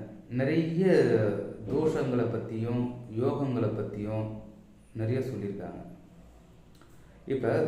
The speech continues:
தோஷம் அப்படின்ற ஒரு விஷயம் என்ன?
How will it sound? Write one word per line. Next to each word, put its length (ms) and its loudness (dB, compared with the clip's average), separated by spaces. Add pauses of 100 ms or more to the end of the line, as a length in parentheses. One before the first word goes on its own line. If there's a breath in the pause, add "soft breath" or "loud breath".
(140)
தோஷம் 600 4 (300)
அப்படின்ற 400 4
ஒரு 220 4
விஷயம் 760 0 (920)
என்ன? 560 2